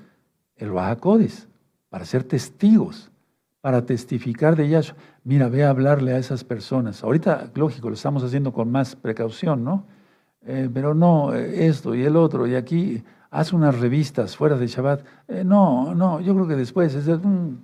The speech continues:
¿para qué? No llena el, eh, Yahshua HaMashiach con su bendito espíritu a los flojos. ¿Para qué los va a llenar?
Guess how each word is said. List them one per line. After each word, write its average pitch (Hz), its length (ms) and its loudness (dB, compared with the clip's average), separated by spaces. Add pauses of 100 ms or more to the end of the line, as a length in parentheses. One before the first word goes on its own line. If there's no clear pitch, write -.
¿para 110 260 -4
qué? 165 240 -2 (720)
No 143 320 6
llena 185 560 8
el, 127 320 4
eh, 120 420 -2
Yahshua 156 420 2
HaMashiach 135 320 0
con 131 100 -4
su 127 120 -4
bendito 147 300 -2
espíritu 139 420 -2
a 120 40 0
los 101 180 -6
flojos. - 480 -8 (300)
¿Para 120 200 -10
qué 185 120 -4
los 170 120 -4
va 170 60 0
a 180 60 0
llenar? 196 340 0